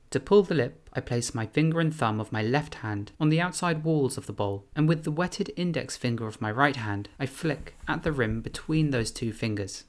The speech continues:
stretching the clay out and forming the pouring lip.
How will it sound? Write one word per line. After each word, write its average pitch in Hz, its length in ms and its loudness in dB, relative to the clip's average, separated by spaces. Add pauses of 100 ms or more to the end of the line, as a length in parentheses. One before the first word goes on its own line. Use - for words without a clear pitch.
stretching - 580 0
the 107 60 -4
clay 156 260 2
out 120 360 2
and 127 120 -2
forming 143 500 2
the 107 60 -4
pouring 117 480 0
lip. 107 300 -4